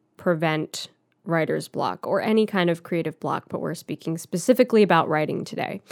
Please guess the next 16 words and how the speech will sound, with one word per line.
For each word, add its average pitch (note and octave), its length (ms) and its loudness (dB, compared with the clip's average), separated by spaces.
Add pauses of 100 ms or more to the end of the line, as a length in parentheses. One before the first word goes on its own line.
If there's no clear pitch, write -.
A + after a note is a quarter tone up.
(520)
Um, F#3+ 400 6 (160)
so G#3 240 4
refilling B3 680 6
your G3+ 100 6
cup, G3 480 2
for - 240 4
me, G3+ 360 6
that A3 220 4
looks F#3+ 400 -2
like F3 420 2 (100)
taking G#3 400 2
a F#3 160 4
rest E3+ 340 0
day E3+ 340 2
every E3 680 0 (540)
week, - 420 -8